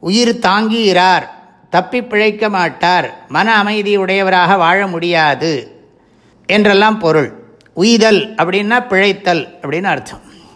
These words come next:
முனிவரால வெகுளப்பட்டவர்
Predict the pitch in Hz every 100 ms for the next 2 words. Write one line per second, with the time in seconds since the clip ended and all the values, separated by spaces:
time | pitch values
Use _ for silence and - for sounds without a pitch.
0 | _ _ _ _ _ _ _ _ 139 175
1 | 233 240 240 233 247 247 208 202 226 226
2 | - _ _ _ _ _ - 185 233 240
3 | - 208 208 208 208 160 170